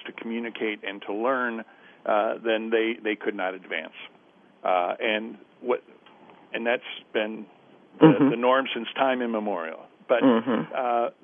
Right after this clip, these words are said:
Speaker 1: the, the social networks are the phenomena that started in the, the mid nineteen nineties very quietly. And then, uh, the crescendo came with the Facebook, the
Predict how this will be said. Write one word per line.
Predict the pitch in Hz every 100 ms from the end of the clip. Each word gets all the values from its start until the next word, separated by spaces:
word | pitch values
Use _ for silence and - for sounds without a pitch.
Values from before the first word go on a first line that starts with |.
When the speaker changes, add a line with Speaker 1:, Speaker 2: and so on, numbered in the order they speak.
| - -
Speaker 1:
the, | 131 120 107 110 _ -
the | 127 - -
social | 226 226 170
networks | 120 101 - - - - - - - - - - - -
are | - 113 113 113 113 117 -
the | 113 110 -
phenomena | 127 120 127 131 127 104 95 87
that | 104 101 - - -
started | - 196 196 147
in | 117 113 107
the, | 101 101 107
the | 110
mid | 123 131
nineteen | 120 113 - 127 98
nineties | 95 101 98 85 82 - -
very | 101 95
quietly. | - - 92 92 - - - - - - - - -
And | 117 107 104 110 110
then, | 120 113 117 107
uh, | 110 113 110 104 - - 113
the |
crescendo | 107 - - - 147 143 127 110 -
came | 120 107 107
with | 113 -
the | 113 -
Facebook, | 95 - - -
the | -